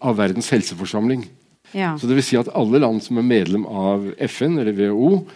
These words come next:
Speaker 1: godkjenner den. Og da må de da, om, om det er en konvensjon, det er mulig at en jurist kan hjelpe meg med det. Hvis det er en konvensjon, så er den juridisk bindende.
Speaker 2: Ja.
Speaker 1: Men, men det er i hvert fall da en, et sterkt råd om å følge.
Speaker 2: Mm. Men, eh, de kom jo med råd. De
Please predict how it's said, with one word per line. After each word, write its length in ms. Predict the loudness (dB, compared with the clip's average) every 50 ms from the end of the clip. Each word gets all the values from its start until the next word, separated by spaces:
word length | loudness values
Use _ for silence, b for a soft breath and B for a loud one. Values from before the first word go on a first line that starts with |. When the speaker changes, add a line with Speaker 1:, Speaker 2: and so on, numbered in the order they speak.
| B B B B -20 -6
Speaker 1:
godkjenner 600 | 0 2 4 4 2 0 -2 -4 -2 -2 0 0
den. 180 | -2 -2 -6 -6
Og 120 | -8 -4 0
da 120 | 2 2 2 2
må 160 | 2 2 2
de 200 | 2 2 2 2 2
da, 140 | 0 -2 -4 -4 -4 -6 -8 -10 -14 -18 _ _ _ _ _ _ _ _ _ _ _ _ _ B B B B -4
om, 180 | -2 0 0 0
om 120 | 0 2 2
det 80 | 4
er 140 | 4 4 2 0
en 80 | 0
konvensjon, 640 | 0 0 0 0 0 -2 -2 -4 -2 0 0 0 0
det 80 | 0 0
er 80 | 2
mulig 220 | 2 2 2 2 2
at 140 | 0 0 0
en 80 | 0
jurist 220 | 0 0 -4 -4 -4
kan 120 | -4 0 0
hjelpe 180 | 0 -2 -2 -4
meg 140 | -4 -4 0
med 80 | 0
det. 100 | -2 -2 -2 B B B B
Hvis 100 | -6 -2
det 80 | 0
er 60 | 0 0
en 80 | 2
konvensjon, 400 | 0 0 0 -2 0 -2 -2 0
så 100 | 0 -2
er 80 | 0 2
den 80 | 2
juridisk 400 | 2 4 4 2 2 0 -2 0
bindende. 380 | 0 2 2 2 2 0 0 -2 -4 -12 _ _ _ _ _ -16 -10
Speaker 2:
Ja. 220 | -6 -4 -4 -4 -4 -4 0
Speaker 1:
Men, 220 | 2 2 2 2 2
men 140 | 0 2 2
det 40 | 2
er 80 | 2
i 40 | 2 0
hvert 100 | -2 0
fall 160 | -2 -2 0
da 140 | 0 0 2 2 2
en, 140 | 2 0 0 -2
et 260 | -4 -8 -10 -10 -14
sterkt 380 | -16 -8 -6 -6 -6 -4 -2 -2
råd 320 | 2 2 2 2 2 0 -6 -14 -12
om 180 | -8 -6 -6 -4
å 60 | -4
følge. 260 | -6 -6 -8 -8 -10
Speaker 2:
Mm. 380 | -10 -8 -8 -6 -8 -8 -10 -16 _ _ B B B B B B B 0
Men, 300 | 2 2 4 4 2 2
eh, 140 | 2 2 2 2
de 120 | 0 -2
kom 240 | 0 0 0 0 2 2
jo 120 | 2 2
med 100 | 2 2
råd. 280 | 2 0 0 -2 -6 -4
De 140 | 0 2 4